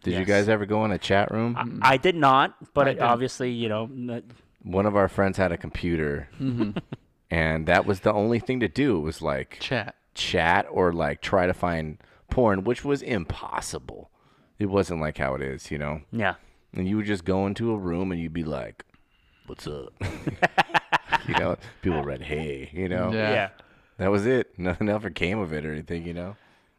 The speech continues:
Speaker 3: Well, then that's kind of what we do now.
Speaker 1: But it was, uh, no, it's not, 'cause it was just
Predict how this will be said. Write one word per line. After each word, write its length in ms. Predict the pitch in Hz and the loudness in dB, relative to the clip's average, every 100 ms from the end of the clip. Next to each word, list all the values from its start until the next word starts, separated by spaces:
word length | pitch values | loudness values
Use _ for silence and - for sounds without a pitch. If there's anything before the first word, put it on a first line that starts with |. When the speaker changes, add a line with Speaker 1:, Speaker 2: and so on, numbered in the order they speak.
| _ _ _ - | _ _ _ -8
Speaker 3:
Well, 160 | 117 117 | -2 -2
then 200 | 113 110 | 0 -2
that's 240 | 123 - | -4 -6
kind 200 | - 151 | -6 -4
of 60 | 147 | 0
what 100 | 117 | 0
we 100 | 110 | 0
do 160 | 117 123 | -2 -2
now. 400 | 123 127 104 - _ _ - - - _ - - _ | 0 -2 -6 -10 _ _ -20 -20 -20 _ -20 -20 _
Speaker 1:
But 120 | 110 | 2
it 60 | 123 | 4
was, 280 | 117 107 98 | 4 4 4
uh, 580 | 104 98 95 92 92 92 | 4 6 6 6 4 4
no, 320 | 147 196 117 | 4 4 4
it's 160 | - 113 | 0 -2
not, 260 | 175 143 - | 0 0 0
'cause 160 | 101 | -2
it 80 | 113 | 0
was 140 | 113 110 | 0 -2
just 180 | 123 | -4